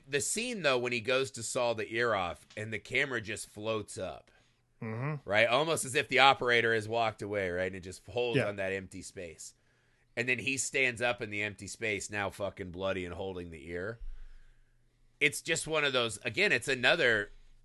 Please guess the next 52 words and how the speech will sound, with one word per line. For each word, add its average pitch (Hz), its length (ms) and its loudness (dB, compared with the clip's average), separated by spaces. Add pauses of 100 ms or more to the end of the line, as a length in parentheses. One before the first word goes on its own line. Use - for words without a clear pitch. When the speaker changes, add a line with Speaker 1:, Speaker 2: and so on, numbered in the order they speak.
(180)
Speaker 1:
they 113 140 -8
don't 147 200 -2
have 156 220 0
to 131 80 -10
show 110 260 0
us 87 140 -4
the 95 120 -8
fucking 82 420 -6
cutting, 67 340 -12
man. 78 260 -10
Like, 90 260 -6
there's 110 200 -4
nothing 151 420 2
they'll 139 180 -2
show 135 260 0
us 113 140 2
that's 107 220 -8
as 104 120 -8
scary 107 460 0
as 95 120 -2
that 101 260 2
empty 104 340 -10
frame 98 380 -10
for 78 200 -14
a 76 60 -14
minute. 50 320 -20 (920)
And 156 100 6
it's 175 160 4
ju-, 190 140 0
I 165 120 10
think 185 200 8
that's 165 260 10
the 185 120 -2
kind 151 260 0
of 131 60 -4
stuff 131 260 -2
that 113 140 -2
he 123 140 -2
got 113 280 2
really 101 480 -4
well, 85 360 -8
right? 85 240 -8
'Cause - 120 -6
I 131 80 2
think 156 160 0
a 147 40 0
lot 139 220 4
of 175 80 -2
times 135 260 -4
Tarantino 120 540 -6
gets 110 220 -8
knocked, 117 360 -2